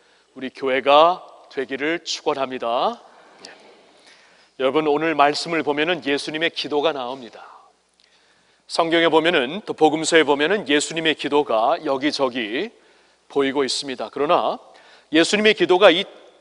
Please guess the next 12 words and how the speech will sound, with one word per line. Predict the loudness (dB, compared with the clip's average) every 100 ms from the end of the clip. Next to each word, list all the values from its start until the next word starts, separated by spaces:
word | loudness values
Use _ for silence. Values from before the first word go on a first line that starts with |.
| -4
그 | 0 2 2 0 -2
가장 | -8 -6 -4 -2 -2 -2
길게 | -6 -4 -2 0 0 0
기록된, | 0 2 2 4 2 2 -2 -12 -20 _ _ _ _ _ _
아, | -10 -6
바로 | 2 4 4
그 | 2 0 0
장이 | 0 0 0 -4 -8 -10 -16 -10
오늘 | -4 -2 -4
본문으로 | -4 -6 -4 -2
삼고 | -2 -2 -4 -6 -8
있는 | -6 -8 -8